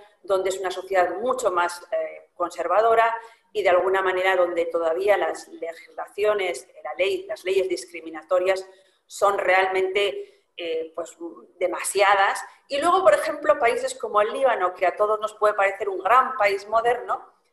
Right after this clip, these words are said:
pero tiene, por ejemplo, elementos de también sociedad, eh, en su legislación, por ejemplo, como el que las mujeres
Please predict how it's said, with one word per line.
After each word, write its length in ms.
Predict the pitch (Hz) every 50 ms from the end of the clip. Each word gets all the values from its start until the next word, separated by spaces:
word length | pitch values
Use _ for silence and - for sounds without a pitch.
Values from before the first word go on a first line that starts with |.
| _ _
pero 240 | - 202 196 185 196
tiene, 220 | 208 208 214 214
por 140 | 214 220 214
ejemplo, 460 | 214 - 226 220 220 - 214 - -
elementos 920 | - 185 175 175 - 170 190 220 226 226 214 - - 175 160 - - - _ _ _ _ _ _ _ _ _
de 120 | - 180
también 320 | 175 170 160 175 196 208 208
sociedad, 540 | 196 190 165 - - 160 165 175 190 196 - - - -
eh, 460 | 175 170 170 170 165 165 165 160 160 160 -
en 160 | 180 175 170
su 160 | 165 - 170
legislación, 720 | 160 - 156 - - 160 151 - - - _ 220 220 233 233
por 120 | - 175
ejemplo, 420 | 165 - - 170 165 - 196 202 202
como 300 | - 180 175 175 165 160 - - - - _ _ -
el 140 | 175 165
que 80 | - 170
las 180 | 170 156 - -
mujeres 560 | 165 165 - - 185 185 196 196 190 -